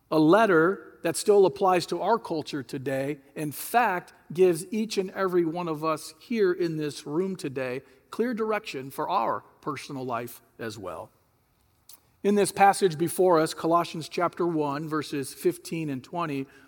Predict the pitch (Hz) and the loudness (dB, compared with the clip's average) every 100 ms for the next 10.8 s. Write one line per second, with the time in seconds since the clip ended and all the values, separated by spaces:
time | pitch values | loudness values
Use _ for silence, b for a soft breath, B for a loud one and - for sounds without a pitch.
0 | _ 208 247 285 262 214 170 185 - 175 | _ 6 8 8 4 4 2 0 0 2
1 | 151 147 - - - - 214 226 - - | 4 2 -2 -8 -8 -2 0 0 -4 -10
2 | - _ _ _ _ _ _ _ _ - | -12 _ _ _ _ _ _ _ _ 0
3 | 226 185 160 143 147 160 143 - 190 208 | 0 2 -2 -2 -4 -8 -10 -4 0 2
4 | 233 165 156 156 151 147 160 196 139 147 | 2 0 -2 0 0 2 2 2 0 0
5 | 147 143 135 139 143 143 - 147 135 - | 0 -2 -4 -4 -4 -8 -8 -8 -8 -12
6 | - _ _ _ _ _ - 202 196 214 | -20 _ _ _ _ _ 8 8 8 0
7 | - - - 240 311 302 196 185 180 170 | 0 -4 0 4 4 4 6 8 8 6
8 | 185 175 180 180 - - 160 190 277 196 | 2 4 4 2 -10 -4 -2 2 2 4
9 | 202 196 170 185 208 165 147 165 196 _ | 2 2 4 4 2 -2 -2 -2 -8 _
10 | - 139 151 180 302 269 - - | -6 -4 -4 -4 -6 -6 -10 -16